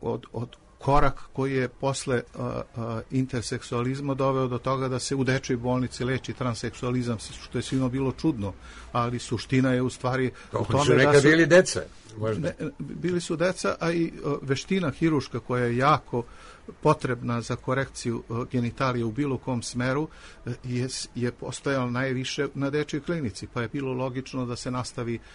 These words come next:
Speaker 1: i da praktično, iako je dečja klinika, pokrije celo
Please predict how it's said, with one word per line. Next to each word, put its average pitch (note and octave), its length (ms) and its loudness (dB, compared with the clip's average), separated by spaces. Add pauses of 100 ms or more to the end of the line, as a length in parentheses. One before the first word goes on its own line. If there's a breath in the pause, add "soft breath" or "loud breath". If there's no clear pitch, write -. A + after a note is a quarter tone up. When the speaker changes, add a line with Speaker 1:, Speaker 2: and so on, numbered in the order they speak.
(140)
Speaker 1:
i B2 100 -2
da A#2+ 100 0
praktično, A#2+ 600 -6 (360)
iako B2 320 0
je A2+ 60 -2
dečja C3 360 -2
klinika, C#3+ 440 -4
pokrije C3+ 420 -4
celo B2+ 320 -2